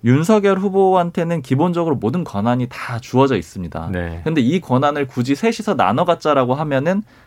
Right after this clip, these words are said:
Speaker 1: 나머지 두 명이 연합을 할 수밖에 없다라는 거죠. 그러니까
Speaker 2: 음.
Speaker 1: 이준석 대표와 김종인 전 위원장은 그래서 계속 같은 목소리가 나오고 있는 거고, 이준석 대표가 이제 파업까지 돌입을 했다라는 거는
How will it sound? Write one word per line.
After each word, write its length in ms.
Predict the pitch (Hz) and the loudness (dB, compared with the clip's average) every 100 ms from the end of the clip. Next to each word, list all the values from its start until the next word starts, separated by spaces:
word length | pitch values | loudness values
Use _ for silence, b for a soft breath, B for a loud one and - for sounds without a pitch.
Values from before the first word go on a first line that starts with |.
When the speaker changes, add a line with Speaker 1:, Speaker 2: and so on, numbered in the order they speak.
| b | b
Speaker 1:
나머지 360 | 104 131 147 131 | 0 0 -2 -4
두 120 | 117 | -2
명이 200 | 131 131 | 0 2
연합을 380 | 92 123 175 165 | 2 2 2 -2
할 80 | |
수밖에 320 | 160 - 127 85 | -4 -6 -4 -4
없다라는 500 | 78 120 117 95 82 | -4 0 0 0 -4
거죠. 220 | 78 76 | -10 -10
그러니까 200 | 104 95 | -6 -4
Speaker 2:
음. 40 | |
Speaker 1:
이준석 380 | 98 135 147 139 | -2 -2 -2 -4
대표와 320 | 120 - 120 | -4 0 0
김종인 380 | 117 104 127 123 | 2 2 2 2
전 140 | 120 | 0
위원장은 380 | 107 101 101 101 | 0 0 0 -2
그래서 240 | - 110 - | -4 -8 -8
계속 220 | 110 117 | -12 -10
같은 280 | - - 165 | -10 -4 -4
목소리가 440 | 147 - 113 107 | -4 -4 0 2
나오고 320 | 87 98 117 | 2 2 2
있는 180 | 101 90 | 2 0
거고, 420 | 82 101 131 104 - B B B B | -2 0 0 0 -6 B B B B
이준석 360 | 120 165 185 | -2 0 0
대표가 340 | 170 165 165 135 | -2 -4 0 2
이제 120 | 117 | 0
파업까지 540 | - 214 214 - 165 | 0 0 0 0 0
돌입을 380 | 135 107 120 131 | 0 0 2 0
했다라는 500 | 175 180 165 143 131 | 0 2 2 2 0
거는 300 | 123 143 180 | 0 0 -4